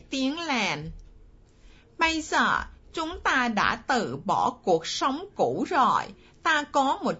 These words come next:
cuộc sống mới. Trong cuộc sống mới này, ta không theo đuổi những mục đích giàu sang, vinh dự, danh vọng nữa, ta có mục đích mới. Mục đích mới là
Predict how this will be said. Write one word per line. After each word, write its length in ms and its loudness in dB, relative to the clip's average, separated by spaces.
cuộc 240 -2
sống 460 -2
mới. 500 0
Trong 280 -2
cuộc 280 -2
sống 460 -4
mới 300 0
này, 400 -2
ta 220 4
không 280 -4
theo 380 -2
đuổi 460 0
những 360 -2
mục 200 -2
đích 260 2
giàu 420 2
sang, 480 -2
vinh 420 0
dự, 420 0
danh 460 2
vọng 440 -2
nữa, 380 0
ta 200 4
có 280 4
mục 240 -2
đích 300 -2
mới. 560 0
Mục 300 -2
đích 280 2
mới 460 0
là 240 -2